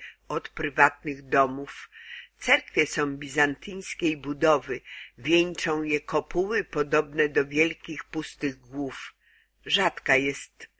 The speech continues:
cerkiew o jednej głowie. Pięć kopuł zwykle zdobi dach świątyni,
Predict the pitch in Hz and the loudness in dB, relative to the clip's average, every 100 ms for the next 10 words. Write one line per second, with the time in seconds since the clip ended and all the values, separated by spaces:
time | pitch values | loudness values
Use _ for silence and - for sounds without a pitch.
0 | - - 190 202 - 170 - - - 143 | -8 0 0 0 -2 -4 -4 -10 -4 -2
1 | 139 135 131 131 131 127 - 143 135 131 | 2 2 2 -4 -4 -6 -6 0 0 -2
2 | 127 143 _ _ _ _ _ _ _ _ | -8 -8 _ _ _ _ _ _ _ _
3 | _ _ _ _ _ 214 214 170 - - | _ _ _ _ _ 0 0 2 -2 2
4 | 185 190 226 226 - - _ 131 143 185 | 0 2 -2 -2 -6 -20 _ -10 -2 -2
5 | - 185 156 143 135 160 156 143 139 147 | 0 4 4 4 2 4 2 -2 8 8
6 | 165 - - 156 147 147 - 143 139 139 | 8 -2 -4 -2 -2 -4 -6 -6 -6 -14